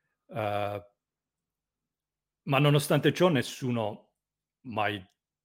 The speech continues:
non v-, non ti veniva mai richiesto di andare in ufficio a una certa ora. C'erano c'erano cose che avvenivano in presenza, tipo i,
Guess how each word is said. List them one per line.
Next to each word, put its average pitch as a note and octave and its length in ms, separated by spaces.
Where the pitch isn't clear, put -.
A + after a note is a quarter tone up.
non - 300
v-, G2+ 80
non B2+ 280
ti C3+ 100
veniva A#2+ 300
mai A2 240
richiesto - 560
di G#2 100
andare F#2 440
in F#2+ 80
ufficio - 500
a F#2+ 60
una F#2+ 180
certa - 380
ora. - 200
C'erano G2 680
c'erano D3+ 300
cose B2 260
che A#2+ 60
avvenivano A2 440
in G2+ 80
presenza, B2+ 600
tipo G2+ 400
i, G2 180